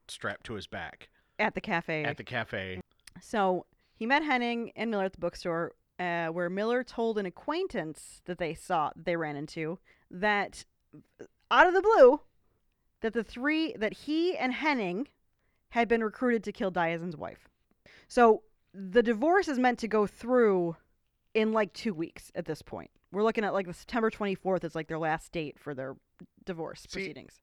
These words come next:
Speaker 1: this is a theme that I see in a lot of these cases that we talk about or that we don't talk about, like, on the podcast. It, it seems like people are, like,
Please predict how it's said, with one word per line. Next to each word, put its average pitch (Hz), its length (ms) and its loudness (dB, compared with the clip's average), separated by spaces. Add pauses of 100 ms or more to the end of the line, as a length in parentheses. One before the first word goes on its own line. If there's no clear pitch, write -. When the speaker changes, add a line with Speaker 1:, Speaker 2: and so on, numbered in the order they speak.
Speaker 1:
this 190 260 -2
is 185 260 -8 (360)
a 135 80 -4
theme 123 540 -8
that 120 140 -6
I 107 80 -4
see 113 400 -10
in 113 260 -8
a 110 60 -8
lot 107 280 -8
of 98 200 -14 (100)
these 107 420 -12 (280)
cases 113 440 -10
that 107 140 -10
we 98 100 -14
talk 98 280 -12
about 98 340 -10 (140)
or 101 440 -8
that 107 120 -10
we 104 120 -12
don't 101 280 -12
talk 101 220 -10
about, 90 380 -12 (760)
like, 123 440 -6
on 110 120 -8
the 98 80 -12
podcast. 95 760 -12 (580)
It, 151 240 -10
it 147 160 -10
seems 233 300 -10
like 185 180 -4
people 175 340 -4
are, 127 120 2
like, 104 400 -4